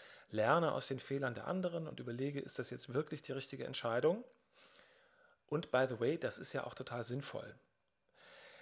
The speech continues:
Ich bin überhaupt kein Freund davon zu sagen, „Mach einfach, was du gerade willst und dann wird das schon gut werden.“ Das ist so eine Art von,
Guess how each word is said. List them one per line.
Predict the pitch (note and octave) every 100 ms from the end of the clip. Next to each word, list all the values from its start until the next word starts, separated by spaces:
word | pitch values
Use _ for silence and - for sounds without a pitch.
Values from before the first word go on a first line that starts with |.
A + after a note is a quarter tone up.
| -
Ich | -
bin | C3+
überhaupt | B2 A#2+
kein | - E3
Freund | F3+ - D#3
davon | D#3 - C#3
zu | -
sagen, | A2+ A#2+ C#3+ C#3 B2
„Mach | B2+
einfach, | - D#3 D3 -
was | C3+ - -
du | - C3+ C3
gerade | C3 B2 C3
willst | F#3 - - - -
und | - B2
dann | B2
wird | C#3
das | C#3
schon | - C#3
gut | A#3 -
werden.“ | G#2+ A2
Das | G#2+
ist | -
so | -
eine | B2+ -
Art | D3+ -
von, | - C3+ C3+ C3